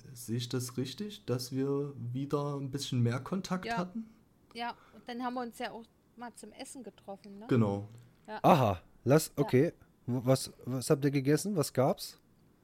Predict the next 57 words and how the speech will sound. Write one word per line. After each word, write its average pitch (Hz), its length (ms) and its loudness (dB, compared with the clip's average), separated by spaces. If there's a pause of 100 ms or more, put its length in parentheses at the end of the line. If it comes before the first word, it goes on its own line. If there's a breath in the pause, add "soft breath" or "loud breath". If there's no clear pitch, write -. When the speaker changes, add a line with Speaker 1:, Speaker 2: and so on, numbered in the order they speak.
(140)
Speaker 2:
Ich 269 180 -4
hab 269 140 2
auf 254 200 -6
jeden 262 240 -8
Fall 240 200 -4
Cottage 226 520 -8
Pie 202 200 -4
gegessen, 202 440 -10
da 202 60 -8
bin 220 180 -10
ich 214 120 -10
mir 214 140 -8
sehr 202 240 -8
sicher. 190 360 -14 (480 loud breath)
Speaker 1:
Ja, 123 160 4
Speaker 2:
In 247 80 2
Speaker 1:
ich 320 80 8
Speaker 2:
Dillons 381 300 6
Speaker 1:
auch. - 60 -12
Speaker 2:
waren 240 180 6
wir 226 100 4
da, 202 240 2
ne? 208 120 0
Speaker 1:
Ja, - 100 4
wir 120 120 4
waren 131 120 4
im 123 100 2
Dillons, 117 340 2
genau. 101 240 0
Speaker 2:
Ja. 220 160 2
Speaker 3:
Ah, 113 600 6
okay, 104 280 -4
das 101 200 -2
ist 107 140 -8
Speaker 2:
Mhm. - 40 -20
Speaker 3:
bekannt. 85 400 -8 (160)
Also 117 220 4
zumindest, 101 400 2
ich 117 120 -2
ke-, 110 120 0
ich - 240 -8
kenn 107 140 0
das 101 160 -2
auch. 101 220 0 (840 loud breath)
Ähm, 104 440 4 (500)
ach 101 180 0
so, 160 520 4
das 98 140 2
heißt, 120 240 0
habt 131 180 2
ihr 139 60 12
euch 127 80 8
dann 107 180 6
so 113 280 6
lange 202 280 8
nicht 143 220 2
gehört? 127 420 2